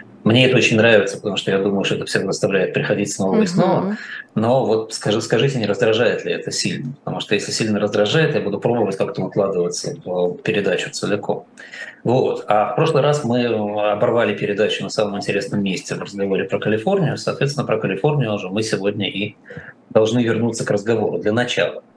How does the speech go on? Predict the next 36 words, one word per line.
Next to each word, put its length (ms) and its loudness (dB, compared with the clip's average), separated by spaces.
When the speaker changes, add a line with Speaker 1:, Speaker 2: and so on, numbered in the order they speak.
Speaker 1:
Потом 280 2
поговорим 460 0
ещё 280 0
про 340 0
другие 400 0
мировые 400 2
проблемы. 440 0
Так 140 2
вот, 360 0
эм, 1040 2
в 20 -4
начале 360 2
двадцатого 500 2
века, 300 2
или, 200 -4
если 220 -2
хотите, 400 -2
даже 240 0
уже, 200 -8
скажем, 340 -4
в 160 -8
двадцатые, 460 2
в 40 -8
тридцатые, 500 0
в 20 -8
сороковые, 540 -2
в 80 -10
пятидесятые 460 2
годы 260 -2
двадцатого 640 -4
века, 260 -4
то 60 -12
есть 120 -12
тогда, 220 0
когда 260 -4
шло 360 -2